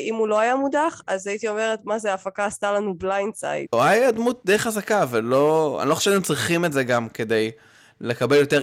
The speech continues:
Speaker 2: אימפקט רגשי על העזיבה של היי. כמו שנגיד ראינו ב-, בתחילת העונה את ה-, אני לא זוכר את השם שלה, ששחקנית שאח שלה היה הראשון שמת מקורונה, ואז זה באמת העלה את האימפקט הרגשי רגע לפני שהלכה הביתה.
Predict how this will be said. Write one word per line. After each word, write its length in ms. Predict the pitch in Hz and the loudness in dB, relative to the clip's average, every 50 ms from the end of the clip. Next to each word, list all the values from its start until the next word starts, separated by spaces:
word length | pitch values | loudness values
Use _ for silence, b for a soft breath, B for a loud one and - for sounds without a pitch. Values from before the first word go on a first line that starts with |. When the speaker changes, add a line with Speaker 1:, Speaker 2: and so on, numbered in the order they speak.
| - - | 0 -2
Speaker 2:
אימפקט 420 | 151 147 143 - 143 - - - | -4 -2 0 -2 -2 -2 -4 -12
רגשי 380 | 110 113 110 - - - 135 131 | -12 -8 -6 -4 -2 0 2 2
על 140 | 131 127 120 | 2 2 2
העזיבה 840 | 110 104 101 95 - _ _ - - 113 107 110 107 110 127 127 | 2 2 0 -4 -6 _ _ -10 -8 -8 -6 -6 -2 0 0 0
של 160 | 123 - 104 113 | 0 -2 -2 0
היי. 200 | 139 185 240 311 - B B B B B | 0 0 -2 -2 -6 B B B B B
כמו 200 | - 160 180 180 | 0 2 2 4
שנגיד 400 | - 220 196 175 156 147 143 139 | 4 2 2 2 0 0 2 4
ראינו 240 | 139 147 160 170 156 | 4 4 4 2 2
ב-, 240 | 143 135 127 120 - - - - - | 4 4 4 4 2 0 -4 -14 -18
בתחילת 1200 | 104 98 113 107 104 101 101 101 101 101 98 101 98 98 95 95 85 - - - 131 127 143 139 147 | -6 -2 -2 0 2 2 0 0 0 -2 -2 -2 -4 -4 -6 -8 -10 -10 -6 -2 0 0 2 2 2
העונה 440 | 135 135 143 156 156 147 143 135 | 2 4 4 4 4 4 4 2
את 280 | - - 117 117 - - | 2 -2 -6 -8 -2 0
ה-, 400 | 110 107 101 98 101 101 98 98 | 0 2 2 2 0 -2 -2 -4
אני 80 | 95 107 | -4 -6
לא 60 | 117 | -6
זוכר 160 | 117 - 131 | -6 -6 -6
את 60 | - - | -6 -4
השם 220 | - - 165 180 | -2 0 0 0
שלה, 300 | - 190 165 151 135 127 123 b b b b b b b b b b b b b | 2 2 2 4 2 2 0 b b b b b b b b b b b b b
ששחקנית 1040 | - - - 117 110 110 107 104 104 104 - - 117 - - 117 120 127 127 123 - | -6 -2 0 2 2 4 4 2 2 0 -2 -4 -8 -6 -4 -2 -2 -2 -2 -2 -2
שאח 760 | - 123 120 117 110 110 107 - _ _ _ - 110 113 120 | 0 0 2 2 2 0 -2 -4 _ _ _ -2 -2 0 0
שלה 260 | - 147 131 123 120 | 2 2 4 4 4
היה 280 | 117 117 117 120 120 117 | 4 4 4 4 4 4
הראשון 340 | 113 104 104 - 120 110 107 | 2 0 -2 -4 -4 -4 -4
שמת 260 | 117 107 110 - 117 | -4 -6 -6 -6 -8
מקורונה, 640 | 113 - - 104 110 143 175 185 185 175 156 143 127 B B B B B B B | -10 -6 -4 0 2 4 4 4 4 4 2 2 0 B B B B B B B
ואז 180 | - 135 175 185 | 2 2 4 4
זה 60 | 208 | 4
באמת 220 | 185 196 202 - | 4 4 4 4
העלה 140 | 196 180 185 | 4 4 4
את 120 | 190 185 202 | 2 2 2
האימפקט 600 | 185 180 170 151 - 156 180 - 190 180 - 170 | 4 4 4 4 2 0 -2 -2 -2 -2 0 -2
הרגשי 320 | 156 175 180 - - 233 | -2 -2 0 0 0 2
רגע 180 | 180 185 180 175 | 2 2 2 2
לפני 200 | 160 165 160 151 | 2 0 0 2
שהלכה 280 | - 151 127 143 135 | 2 0 2 2 2
הביתה. 380 | 131 117 120 120 117 - 107 | 2 4 2 0 0 -2 -6